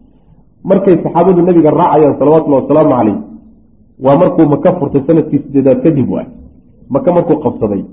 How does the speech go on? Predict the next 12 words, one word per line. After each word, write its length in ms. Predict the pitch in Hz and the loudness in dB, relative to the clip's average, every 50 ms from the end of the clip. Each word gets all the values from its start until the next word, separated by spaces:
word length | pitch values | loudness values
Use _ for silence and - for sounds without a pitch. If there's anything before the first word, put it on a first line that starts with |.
| - - - - - - - - - - _ | -20 -20 -20 -20 -20 -20 -20 -20 -20 -18 _
ayaa 240 | - - 127 143 151 | -2 0 2 2 4
nabiga 280 | 170 180 165 165 156 175 | 2 2 2 2 4 4
waxay 260 | 180 185 160 160 151 147 | 2 2 2 0 -2 0
soo, 160 | - 170 175 | 0 -2 -2
waxaa 280 | - - 156 156 156 143 | 0 0 -2 0 -2 -4
soo 160 | - - 170 170 | -2 0 -2 0
gaadhay 340 | 156 147 143 135 139 139 139 | 2 2 0 2 0 -2 -2
salawatullahi 500 | - 143 143 165 165 160 143 143 135 123 | 0 0 0 2 0 0 0 -2 -2 -2
wasalaamu 280 | 135 139 156 156 151 | -2 0 0 0 0
calayh 220 | 143 139 147 139 135 | 0 0 2 0 0
war 220 | 131 135 160 165 - - | 2 2 2 2 0 -2
sheegaya 460 | - - 160 160 151 147 123 104 | 0 2 2 4 4 4 2 2